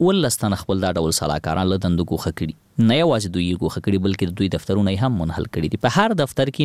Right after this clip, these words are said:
نږدې له شلو تر دېرشو تنو کار کاوه. جمهوري ریاست د خپلو سلاکارانو د ګوښه کولو په اړه باندې څه نه وایي، خو دا قانوني پریکړه ګڼي. مګر هغه کسان چې ګوښه شوي وایي،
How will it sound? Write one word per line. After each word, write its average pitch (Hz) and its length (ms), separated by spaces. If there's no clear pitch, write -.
نږدې 110 280
له 104 180
شلو 151 220
تر 92 180
دېرشو 135 300
تنو 92 180
کار - 240
کاوه. - 160
جمهوري 240 360
ریاست 202 360
د 160 80
خپلو 180 300
سلاکارانو 127 760
د 120 300
ګوښه 110 260
کولو 165 320
په 107 80
اړه 98 120
باندې 95 600
څه 180 160
نه 170 120
وایي، 85 140
خو 165 100
دا 208 160
قانوني 135 400
پریکړه 82 280
ګڼي. 73 140
مګر 120 160
هغه 190 260
کسان 180 320
چې 160 60
ګوښه 107 300
شوي 165 240
وایي، 104 180